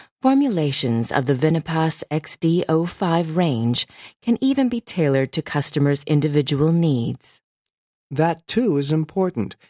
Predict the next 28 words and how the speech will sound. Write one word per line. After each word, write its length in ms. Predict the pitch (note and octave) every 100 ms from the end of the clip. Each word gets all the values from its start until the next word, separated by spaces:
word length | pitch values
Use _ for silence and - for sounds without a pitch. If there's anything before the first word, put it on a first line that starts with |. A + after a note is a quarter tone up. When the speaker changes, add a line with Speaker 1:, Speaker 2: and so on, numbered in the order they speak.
| _ _
Speaker 2:
since 380 | - F#2 F2
manufacturers 1080 | A2 A2 A2+ A2+ - D3 D3+ C3+ A2 A#2 B2+
of 160 | G#2 -
corrugated 720 | - D3 D3 B2+ C3+ B2 G#2+
cardboard 680 | - E3 E3+ B2 A#2 A#2+ B2 - _ -
expect 500 | - - F#3 F#3 D#3
a 60 |
lot 380 | C3+ C3+ C3+ C#3
from 220 | - C#3+
the 140 | D3 C3+
adhesives 600 | C#3 C#3 A2+ G2+ G2+ G#2+
they 140 | A2+
use. 640 | A2+ C3 C3+ G2 E2+ - - _ _ _ _ - _
To 100 | F3+
take 400 | - G#3 A#3 A#3
maximum 640 | D#3 D#3+ D#3+ - C#3 B2+
advantage 640 | A2 F#2 G#2 G#2+ G#2+ F#2+ G2+
of 140 | F2
production 540 | - G2 A2+ - - G2
equipment, 580 | - C3+ A#2+ G2 A#2+ - - _
the 140 | E3 E3
adhesive 500 | D3+ G#3+ G#3 G3 D3
must 320 | D3+ F3+ -
have 280 | D3 C3 A2+
good 260 | C#3 D#3
machine 600 | D#3 D3 - A2+ G#2+ A2+ -
application 760 | F#2+ G2 G#2 - F#2 - G#2+
properties. 760 | G#2 C#3 C#3+ C3 G#2 F2 - -